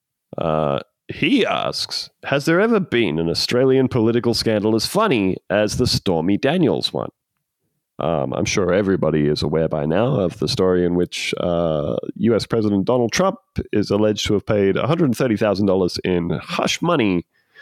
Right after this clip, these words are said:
uh, to, like, m-, uh, big-tittied milf porn star,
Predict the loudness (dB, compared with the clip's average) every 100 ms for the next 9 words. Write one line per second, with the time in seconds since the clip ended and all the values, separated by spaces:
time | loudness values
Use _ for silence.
0 | -20 -20 _ _ _ -4 -2 -2 0 0
1 | 2 2 0 -2 -2 _ -20 -10 -4 -2
2 | 0 -2 -2 0 2 2 2 0 0 -4
3 | -2 0 0 0 0 0 0 -4